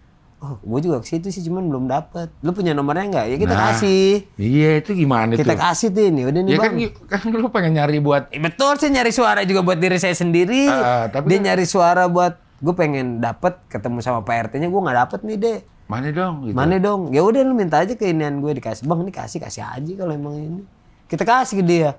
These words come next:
Speaker 1: Nggak dapet juga memang, nggak dapet lahannya buat ngobrol atau buat ketemu sama masyarakat kayak gitu sih.
Speaker 2: Bersaing sama teman sendiri ya?
Speaker 1: Iya, bersaing sama teman sendiri.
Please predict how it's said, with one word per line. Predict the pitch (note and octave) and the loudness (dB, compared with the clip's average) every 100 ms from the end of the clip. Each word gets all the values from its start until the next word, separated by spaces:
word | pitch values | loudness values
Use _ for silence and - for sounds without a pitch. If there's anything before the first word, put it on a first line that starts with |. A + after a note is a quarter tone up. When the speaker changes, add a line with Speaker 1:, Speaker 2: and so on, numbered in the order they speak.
| _ | _
Speaker 1:
Nggak | - D#3 D3+ | -2 0 2
dapet | C3+ | 0
juga | D3+ A#3+ A3+ | 0 2 2
memang, | D#3+ B2 A#2+ B2 C3+ | 2 0 -2 -4 -6
nggak | C#3+ B2+ | -4 -2
dapet | B2+ C3+ - | -2 -4 -8
lahannya | C3 C3+ C#3 D3 D3+ | -4 0 0 0 -2
buat | C#3 C#3+ C#3+ - _ _ _ - _ _ _ _ _ - - | 0 -2 -2 -18 _ _ _ -20 _ _ _ _ _ -20 -20
ngobrol | - B2+ C3 D3 D3 | -6 -4 0 2 2
atau | C3 B2+ | 2 0
buat | B2 | -6
ketemu | - B2 B2 | -6 -6 -6
sama | B2 B2+ B2 | -4 -6 -6
masyarakat | A#2+ B2+ B2 B2+ - | -6 -6 -6 -8 -14
kayak | - B2+ B2+ | -10 -4 -4
gitu | C#3+ - C#3+ | -4 -8 -12
sih. | - C3 C3 B2+ - - - - - - - - - - - - - - - - | -14 -16 -16 -16 -16 -16 -16 -20 -20 -20 -20 -20 -20 -20 -20 -20 -20 -20 -20 -18
Speaker 2:
Bersaing | F#2 F2+ G2 G#2+ | -12 -4 -4 -2
sama | G#2 | -6
teman | G#2+ G#2 G2+ | -6 -8 -8
sendiri | F#2+ A2 D#3+ D3+ D2+ | -6 -6 -4 -6 -2
ya? | |
Speaker 1:
Iya, | G3 | 0
bersaing | C#3+ A#2+ C#3+ | 0 0 -2
sama | B2+ | -2
teman | B2+ B2 A#2+ | -4 -6 -6
sendiri. | A#2+ A#2 C#3+ C#3 B2 D#3 | -6 -6 -6 -8 -14 -16